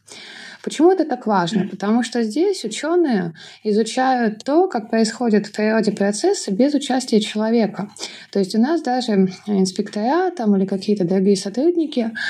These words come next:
а, не лезут во все уголки заповедника просто так, потому что они этого хотят. То есть все патрулирования, все передвижения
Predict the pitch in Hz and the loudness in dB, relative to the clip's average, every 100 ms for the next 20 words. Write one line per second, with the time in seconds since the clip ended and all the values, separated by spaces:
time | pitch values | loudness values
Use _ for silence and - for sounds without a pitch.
0 | - - 208 214 220 226 285 320 254 202 | -6 -6 -2 0 2 0 2 0 0 -4
1 | 185 196 - 240 202 185 202 208 214 180 | -2 -4 -2 0 0 2 0 0 0 0
2 | 180 214 392 415 226 208 220 226 - 214 | -2 -2 0 0 -2 -2 -2 -2 -2 0
3 | 370 370 - 208 247 - 233 240 240 233 | 0 -2 -2 2 2 0 0 2 2 0
4 | 226 262 269 202 160 - 175 170 302 320 | -2 -2 -2 -2 -2 -2 -2 -2 -2 -2
5 | - 190 180 202 277 277 247 226 208 185 | -2 -2 0 0 0 0 0 0 2 0
6 | 180 262 277 202 190 175 170 202 269 302 | -4 -8 -2 0 2 2 2 0 2 2
7 | 254 | 0